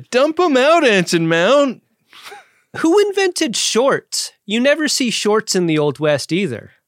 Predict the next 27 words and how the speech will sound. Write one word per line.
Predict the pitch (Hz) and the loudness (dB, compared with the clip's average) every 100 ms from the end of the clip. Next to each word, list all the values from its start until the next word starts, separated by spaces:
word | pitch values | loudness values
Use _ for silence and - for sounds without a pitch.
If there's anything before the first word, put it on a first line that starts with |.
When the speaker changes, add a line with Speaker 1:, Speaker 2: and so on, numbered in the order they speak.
| - | -8
Speaker 1:
No, | 151 160 143 | -2 0 0
I | 127 | -2
feel | 175 294 | -2 -2
like | 320 220 | -2 -2
the | 196 - | -8 -8
earliest | 139 165 190 175 170 156 - - | -4 0 2 2 2 0 -6 -10
depictions | - 117 - 139 - 151 131 | -8 -8 -6 -6 -4 -4 -2
of | 123 - | -4 -4
shorts | - 120 117 117 - - _ _ _ - | -4 -2 -2 -6 -10 -12 _ _ _ -8
I | 113 | -4
can | 113 107 | -4 -2
think | 120 107 | -4 0
of | 110 104 | 0 0
are, | 107 113 | -2 -2
like, | 113 107 98 - _ | 0 -2 -4 -12 _
colonial, | - 123 117 120 120 117 107 107 98 101 - | -6 -2 0 0 0 0 2 2 0 -2 -4
uh, | 110 101 | -2 -2
British | 95 120 110 101 | -4 -4 -2 -2
forces | - 110 104 98 104 90 | -4 -4 -4 -2 -4 -4
in, | 92 | -6
like, | 92 87 107 | -6 -6 -6
India | 107 101 85 76 69 | -6 -4 -4 -4 -6
or | 82 | -8
whatever. | 78 73 - - - 98 _ _ _ _ | -10 -10 -14 -20 -20 -20 _ _ _ _
Speaker 2:
You | 240 285 | -6 -6
think | - 294 311 - - _ - | -2 -2 -2 -4 -14 _ -6
jorts | 175 175 208 185 - - | 0 2 2 0 -4 -6